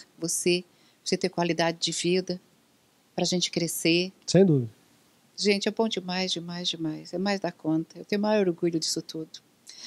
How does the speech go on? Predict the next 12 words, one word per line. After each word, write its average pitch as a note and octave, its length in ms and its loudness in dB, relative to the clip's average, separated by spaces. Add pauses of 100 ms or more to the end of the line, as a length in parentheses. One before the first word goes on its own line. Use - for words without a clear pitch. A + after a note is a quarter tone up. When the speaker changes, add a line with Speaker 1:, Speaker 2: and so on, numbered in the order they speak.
(840)
Speaker 1:
Mas G#3 200 0
que G3+ 100 2
Deus F3+ 200 6
te - 100 -4
abençoe. F#3 560 -6 (200)
Speaker 2:
Te G3+ 100 10
abençoe G3+ 360 12
nós G3 240 12
todos, F#3 260 10
né, F3 100 10
Tamires? D3 360 6
Speaker 1:
<laughs> - 120 -2